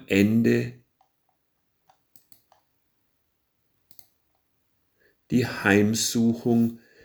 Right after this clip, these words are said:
in eine überwältigende Begegnung mit Gott, die Hiob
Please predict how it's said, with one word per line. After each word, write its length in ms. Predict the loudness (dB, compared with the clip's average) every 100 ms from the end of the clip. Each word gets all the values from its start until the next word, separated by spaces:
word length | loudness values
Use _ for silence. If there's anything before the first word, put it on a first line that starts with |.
| _
in 240 | 0 2 4
eine 340 | 4 6 6
überwältigende 1200 | 4 2 4 4 4 6 6 4 2 2 0 0
Begegnung 720 | 0 -2 0 0 0 2 2
mit 240 | 2 0 0
Gott, 540 | 0 0 -4 -16 -18 _ _ _ _ _ _ _
die 180 | -2 0
Hiob 680 | 2 6 8 8 6 -2